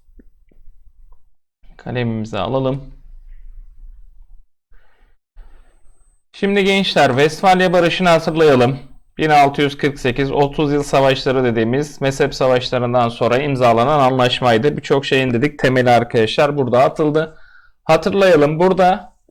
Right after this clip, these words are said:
önemli gelişmelerden birisi de Hollanda'nın arkadaşlar bağımsızlığının resmen tanınmasıydı. Yani Hollanda artık Westfalia sürecinden sonra tamamen bağımsız bir ülke, bir devlet konumuna gelecek.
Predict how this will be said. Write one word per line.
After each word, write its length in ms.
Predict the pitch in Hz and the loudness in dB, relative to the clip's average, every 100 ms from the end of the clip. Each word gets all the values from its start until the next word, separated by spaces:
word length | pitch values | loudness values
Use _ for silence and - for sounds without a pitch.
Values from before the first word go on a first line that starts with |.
| _ _ - | _ _ -4
önemli 400 | 139 165 180 175 | 0 0 0 0
gelişmelerden 800 | 170 170 - 170 156 147 143 160 | 0 -2 -2 0 2 2 0 -2
birisi 320 | 160 - 139 | -4 -6 0
de 160 | 180 175 - | 0 0 0
Hollanda'nın 580 | 147 156 165 156 139 131 | 2 2 0 0 -2 0
arkadaşlar 840 | 127 120 123 117 - 156 160 - | -2 0 0 0 0 0 0 -2
bağımsızlığının 1040 | 127 135 151 - 151 143 143 139 143 170 - - | 0 0 -2 -8 -8 -4 -2 -2 -2 -4 -6 0
resmen 520 | 156 - 147 151 165 | 0 0 -4 -4 -2
tanınmasıydı. 720 | 147 139 139 135 131 131 101 | -2 -2 0 -2 0 0 0
Yani 260 | 139 135 120 | 0 0 2
Hollanda 500 | 147 151 151 143 139 | 2 4 4 6 4
artık 300 | 127 117 90 | 4 0 -4
Westfalia 540 | 127 131 147 139 135 | -4 -2 -2 -2 -2
sürecinden 580 | 131 127 123 127 135 123 | -2 -2 -2 -2 0 -2
sonra 320 | 123 127 160 | -4 -4 -2
tamamen 540 | 156 147 131 135 170 | -4 -2 -2 -2 -4
bağımsız 540 | 139 131 135 - 143 127 | -2 0 -2 -4 -6 -2
bir 100 | 113 | -2
ülke, 420 | 110 - 117 107 - | -2 -2 -4 -6 -8
bir 280 | 131 123 | -6 -2
devlet 340 | 127 127 131 - | 0 0 -2 -4
konumuna 400 | 117 110 123 180 | -8 -6 -4 -2
gelecek. 600 | 156 143 131 107 - | 0 2 2 -2 -4